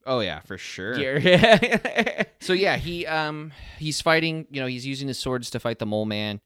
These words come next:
Speaker 1: The mole man just straight up disarms him. Uh, and then I realized, oh, yeah, he's, he can't be disarmed. He's just got an advantage here.
Speaker 2: Yeah. <laughs>
Speaker 1: Oh, I mean, he could be disarmed.
Speaker 2: Yeah,
Speaker 1: but
Speaker 2: it would take a lot more work.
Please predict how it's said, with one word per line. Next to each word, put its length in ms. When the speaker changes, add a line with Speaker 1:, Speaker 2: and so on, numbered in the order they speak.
Speaker 1:
The 40
mole 140
man 160
just 120
straight 180
up 80
disarms 560
him. 260
Uh, 320
and 100
then 80
I 60
realized, 320
oh, 40
yeah, 200
he's, 260
he 220
can't 340
be 100
disarmed. 480
He's 140
just 100
got 120
an 80
advantage 400
here. 260
Speaker 2:
Yeah. 720
<laughs> 40
Speaker 1:
Oh, 60
I 60
mean, 120
he 40
could 200
be 160
disarmed. 880
Speaker 2:
Yeah, 320
Speaker 1:
but 200
Speaker 2:
it 40
would 100
take 160
a 60
lot 180
more 140
work. 340